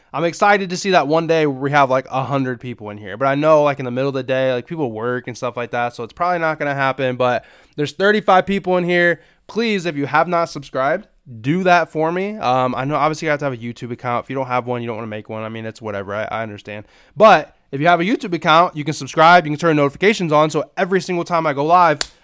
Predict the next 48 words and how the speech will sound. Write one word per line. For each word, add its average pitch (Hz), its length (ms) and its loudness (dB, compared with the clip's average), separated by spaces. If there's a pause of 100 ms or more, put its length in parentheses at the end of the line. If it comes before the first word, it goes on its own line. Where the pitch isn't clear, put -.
boom, 156 320 2
pops 160 240 2
up 165 120 -2
on 151 140 2
your 131 80 -2
phone. 190 480 6 (540)
You 139 80 -12
can 123 60 -12
just - 100 -16
click 185 180 -4
on 170 180 6
it, 160 60 4
listen 151 220 -4
to 160 140 -2
it, 143 140 -4
bang, 147 360 0
bing, 170 200 -2
bang, 170 220 2
boom. 170 380 0 (280)
Uh, 131 340 2
and 139 100 -2
then 151 80 2
obviously 147 300 0
I 147 40 2
have 139 100 0
the 135 60 -10
subscriber 139 540 -4
only 135 260 -4
chat 139 300 0
on. 135 340 2
Hey, 131 260 -4
I'm 123 120 -4
selfish. 123 420 -6
I'm 123 100 -12
sorry. 120 320 0
Trying 123 180 -6
to 113 40 -6
boost 117 220 -8
the 120 60 -8
subscri-, 117 460 -4
subscribers 117 520 -6
up 113 160 -6
allows 107 300 -6
you 110 60 -14
to 101 60 -12
talk 104 260 -10
in 104 120 -16
there. 107 180 -12